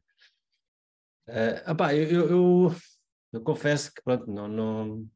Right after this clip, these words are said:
eu tenho, o, o, pá, eu sinto que isto está aqui uma mudança muito grande a todo lado, na, na, na sociedade, estamos a questionar muita coisa.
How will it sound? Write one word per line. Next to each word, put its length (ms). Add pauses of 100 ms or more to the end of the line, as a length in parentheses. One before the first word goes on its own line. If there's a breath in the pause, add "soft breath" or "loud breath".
(1800)
eu 100
tenho, 360
o, 720
o, 80
pá, 180
eu 80
sinto 400
que 100
isto 180
está 320
aqui 120
uma 140
mudança 400
muito 180
grande 180
a 40
todo 260
lado, 320
na, 240
na, 340
na 140
sociedade, 540
estamos 320
a 60
questionar 400
muita 340
coisa. 340